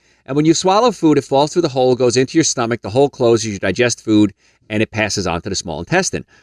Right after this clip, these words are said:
Well, what happens in a lot of folks, and in fact about eighty percent of the people we test in our offices have this condition, the stomach is pushed up into their diaphragm. And the stomach is now spasmed, and it's not digesting your food properly.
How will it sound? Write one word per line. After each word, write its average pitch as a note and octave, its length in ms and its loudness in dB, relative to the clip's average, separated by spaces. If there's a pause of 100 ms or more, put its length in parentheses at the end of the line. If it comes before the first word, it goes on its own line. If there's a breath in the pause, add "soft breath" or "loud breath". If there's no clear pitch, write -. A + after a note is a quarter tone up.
(120)
Well, D3+ 140 2
what D#3 100 4
happens G#3+ 460 0
in B2+ 80 2
a A2 40 -2
lot C3 400 2
of G#2 80 -10
folks, G#2+ 380 -4
and G2+ 80 -6
in G2+ 60 -6
fact B2 260 -4
about G#2+ 220 -4 (100)
eighty D3 260 4
percent C3 300 -2
of A2 60 0
the G#2 80 -4
people G#2+ 340 -8
we F2+ 140 -6
test - 320 -6
in F#2 80 -6
our G2+ 120 0
offices G#2 540 0 (280)
have G#3 260 -2
this A#2+ 160 -2
condition, D#2+ 500 -8 (400 soft breath)
the C#3 80 -8
stomach A3 480 -2
is C3+ 80 2
pushed - 400 -4
up D3 160 -2
into C3 240 -2
their A2+ 140 2
diaphragm. G2+ 600 -4 (720)
And B2+ 120 -6
the C3 40 2
stomach G3 380 0
is C#3+ 100 -2
now C#3+ 140 0
spasmed, C#3 840 -2
and B2 100 -2
it's - 140 -6
not C3 260 -2
digesting A#2 520 -2
your A2 100 -6
food A#2+ 180 -8
properly. D#2 460 -10